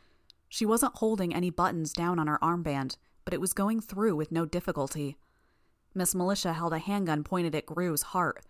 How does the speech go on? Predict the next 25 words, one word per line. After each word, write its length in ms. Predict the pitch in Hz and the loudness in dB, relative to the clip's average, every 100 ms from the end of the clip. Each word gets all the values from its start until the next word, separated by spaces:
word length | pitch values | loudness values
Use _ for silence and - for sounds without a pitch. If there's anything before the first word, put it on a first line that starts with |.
| _ _ _ _ _ _ _ _ _ - | _ _ _ _ _ _ _ _ _ 0
Other 220 | 208 220 | 2 0
capes 440 | - 240 214 - | 0 -2 0 -2
were 100 | 180 | -2
in 100 | 175 | 0
the 60 | 170 | 0
vicinity. 580 | 165 - 185 160 131 160 _ _ - - | 0 0 0 0 -2 -6 _ _ -20 -6
Some 240 | - 180 | 0 2
of 40 | |
the 60 | 175 | 2
travelers, 680 | - 185 196 170 143 127 - _ _ - | 0 -2 0 0 0 -2 -6 _ _ -2
New 180 | 175 | 0
Wave, 380 | 180 156 131 - - _ _ - | 2 2 0 -4 -16 _ _ 0
out-of-towners. 840 | 170 170 - 185 185 151 127 - - - _ _ _ _ _ | 2 2 -2 -2 0 0 -2 -8 -14 -20 _ _ _ _ _
Not 300 | 202 220 262 | 4 4 2
quite 340 | - - 202 208 | -2 2 2 2
in 200 | 175 165 | -2 -2
earshot, 480 | 160 165 - 202 208 | -2 -2 0 0 0
maybe, 480 | 196 202 214 226 - _ _ | 0 0 0 -2 -6 _ _
but 100 | 185 | -4
close 320 | - 214 240 | 2 2 2
enough 300 | 240 208 180 | 2 2 2
to 100 | - | 0
see 220 | 160 - 175 | -4 -2 0
everything 500 | 185 185 208 160 151 | 0 2 0 0 2
unfold. 580 | 165 165 180 170 127 | 0 2 2 2 0